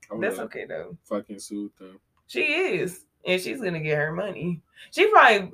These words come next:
Speaker 2: uh, put out so many, like, lawsuits against, like, people, like, misusing her or, like,
Speaker 1: Hell yeah.
Speaker 2: misrepresenting
Speaker 1: And she
Speaker 2: her.
Speaker 1: getting paid for that shit,
Speaker 2: Oh,
Speaker 1: too.
Speaker 2: God. That's
Speaker 1: <laughs>
Speaker 2: probably wh-, that's probably why she rich,
Speaker 1: <laughs>
Speaker 2: okay? People need to stop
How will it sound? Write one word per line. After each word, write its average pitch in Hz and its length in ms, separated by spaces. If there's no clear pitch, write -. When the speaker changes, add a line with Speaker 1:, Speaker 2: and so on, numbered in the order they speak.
Speaker 2:
uh, 180 240
put 202 180
out 165 240
so 170 160
many, 180 240
like, 151 260
lawsuits 165 540
against, 156 300
like, 151 240
people, 175 300
like, 113 240
misusing 156 800
her 156 440
or, 151 80
like, 147 140
Speaker 1:
Hell 139 220
yeah. 139 100
Speaker 2:
misrepresenting 156 560
Speaker 1:
And 160 100
she 156 120
Speaker 2:
her. 170 60
Speaker 1:
getting 120 260
paid 139 360
for 120 100
that 113 180
shit, 160 100
Speaker 2:
Oh, 160 140
Speaker 1:
too. - 60
Speaker 2:
God. 175 600
That's - 140
Speaker 1:
<laughs> 208 80
Speaker 2:
probably 196 180
wh-, - 20
that's 339 220
probably 202 340
why 196 160
she 196 180
rich, 190 680
Speaker 1:
<laughs> 180 180
Speaker 2:
okay? 220 600
People 208 240
need 165 160
to 156 60
stop 160 380